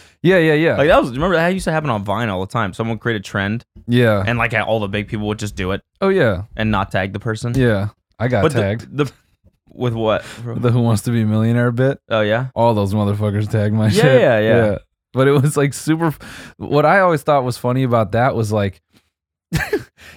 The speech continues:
Speaker 1: you're still, like, copying something. You know what I'm saying? Like, there, there were trends where it was sort of, like, people would, like, elevate the joke or, like, tag the joke, and it's like, "Oh, that's funny." But the bigger creators, so to speak,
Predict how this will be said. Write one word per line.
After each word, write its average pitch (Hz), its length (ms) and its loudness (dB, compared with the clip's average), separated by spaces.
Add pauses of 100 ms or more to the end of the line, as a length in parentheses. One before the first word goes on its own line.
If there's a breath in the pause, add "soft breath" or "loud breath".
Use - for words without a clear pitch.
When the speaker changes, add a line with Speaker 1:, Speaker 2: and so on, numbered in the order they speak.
(140 loud breath)
Speaker 1:
you're 156 180 2
still, 190 540 0
like, 123 340 0 (360)
copying 120 560 0
something. 90 500 -6 (480)
You 175 100 0
know 196 80 4
what 190 80 2
I'm 180 60 0
saying? 170 360 -2 (460)
Like, 139 180 2
there, 156 200 2
there 156 120 2
were 175 180 2
trends 151 420 0
where 135 140 2
it 127 40 2
was 123 120 0
sort 131 200 0
of, 117 100 -2
like, 107 220 0
people 117 340 0
would, 110 100 0
like, 104 220 0
elevate 107 440 0
the 104 60 -4
joke 101 380 -2
or, 107 40 0
like, 95 180 -2
tag 104 300 -2
the 101 60 -4
joke, 95 340 -4
and 110 80 -4
it's 110 120 -4
like, 117 180 -2
"Oh, 156 180 0
that's 104 200 -2
funny." 104 380 -4 (360 soft breath)
But 117 300 0 (380)
the 110 260 0
bigger 113 640 0
creators, 98 520 -2
so 101 120 -4
to 92 80 -4
speak, 95 300 -6